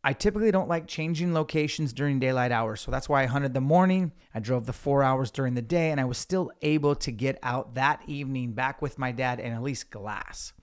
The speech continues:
And I was able to study this one six point pretty well from my vantage. The next morning, I got up with my dad. I brought him with me. We sat down. We watched the same six point enter the timber. That evening, we watched the same six point exit the same timber patch.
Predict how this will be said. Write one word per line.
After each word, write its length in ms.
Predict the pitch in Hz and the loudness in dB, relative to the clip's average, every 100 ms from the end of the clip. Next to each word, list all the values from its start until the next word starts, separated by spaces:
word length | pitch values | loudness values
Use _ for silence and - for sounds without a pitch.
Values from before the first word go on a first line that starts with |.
| _ | _
And 120 | 120 | -6
I 80 | 120 | -4
was 120 | 113 | -2
able 200 | 123 135 | -2 -2
to 80 | 127 | -2
study 340 | - - 135 123 | -4 -2 -2 -2
this 260 | 120 - | -6 -6
one 280 | 143 165 165 | -4 -2 -4
six 260 | - 151 - | -4 -6 -4
point 460 | 151 131 127 - | -2 0 -2 -4
pretty 260 | - 135 127 | -6 -4 -2
well 340 | 127 123 117 | -2 0 -2
from 220 | - 135 | -6 -8
my 140 | 127 117 | -6 -4
vantage. 520 | 143 180 131 82 - _ | -2 0 -2 -8 -16 _
The 80 | - | -6
next 260 | 120 120 - | -4 -4 2
morning, 360 | 160 202 180 | 4 6 4
I 40 | 147 | 2
got 200 | 131 135 | 0 0
up 80 | 139 | -4
with 120 | - | -4
my 120 | 127 | -4
dad. 180 | 127 123 | 0 -2
I 60 | |
brought 260 | 117 123 - | 0 -2 -2
him 180 | 117 120 | -4 2
with 220 | 151 - | 2 2
me. 200 | 139 123 | -2 -2
We 100 | 117 | -2
sat 320 | - 131 - | -4 -4 -4
down. 200 | 127 120 | -4 -4
We 80 | 117 | -4
watched 300 | 113 117 - | -4 -4 -4
the 80 | 113 | -10
same 260 | - 127 | -6 -6
six 280 | 117 - 127 | -4 -6 -6
point 320 | - 131 120 - | -6 -6 -6 -2
enter 280 | 175 202 139 | -2 -2 -4
the 120 | 120 | -6
timber. 460 | 107 113 104 - - _ | -6 -8 -8 -10 -18 _
That 320 | 123 123 123 - | -4 -4 -4 2
evening, 640 | 220 214 156 123 139 143 - _ - | 4 6 4 4 2 -4 -10 _ -6
we 80 | 135 | -2
watched 300 | 123 120 - | -2 -2 -4
the 60 | |
same 280 | - 135 127 | -2 -2 -2
six 220 | - - | -4 -6
point 260 | - 127 123 - | -6 -6 -6 0
exit 380 | 185 - 139 | 0 0 -4
the 80 | 117 | -4
same 260 | - 113 123 | -4 -2 0
timber 300 | - 180 165 | 2 0 0
patch. 480 | 139 120 - - | 0 0 -2 -16